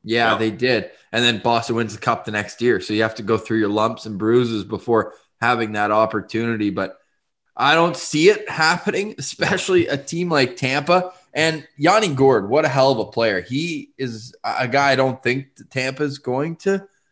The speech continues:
Speaker 1: move, but they have to do something, right? Are they gonna have to sweeten it, the pot, to get Seattle to take a big contract off their hands? I don't know. But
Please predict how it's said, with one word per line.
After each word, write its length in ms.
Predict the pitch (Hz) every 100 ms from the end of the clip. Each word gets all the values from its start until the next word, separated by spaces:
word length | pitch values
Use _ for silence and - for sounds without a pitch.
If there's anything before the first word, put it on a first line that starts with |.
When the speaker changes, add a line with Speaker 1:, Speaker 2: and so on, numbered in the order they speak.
| _ -
Speaker 1:
move, 400 | 165 196 247 180
but 180 | 151
they 80 | 135
have 240 | 131 180 -
to 60 |
do 140 | 160 135
something, 500 | 139 135 - 85 - _ 107
right? 240 | 131 -
Are 80 | 135
they 120 | 139
gonna 160 | 156 151
have 180 | 156
to 100 | 139
sweeten 460 | 123 - 143 143 147
it, 140 | 143 - _ _ _ 123
the 140 | 123
pot, 480 | - 127 139 143 -
to 120 | 110
get 520 | 85 - 117 - -
Seattle 520 | - 131 117 127 131 131
to 140 | 98
take 300 | - 113 117
a 60 | 92
big 280 | 113 120
contract 640 | - 104 117 - 127 123 120
off 220 | 117 117
their 140 | 117
hands? 320 | 113 120 120 117
I 120 | 127
don't 140 | 123
know. 140 | 117 113
But 240 | 113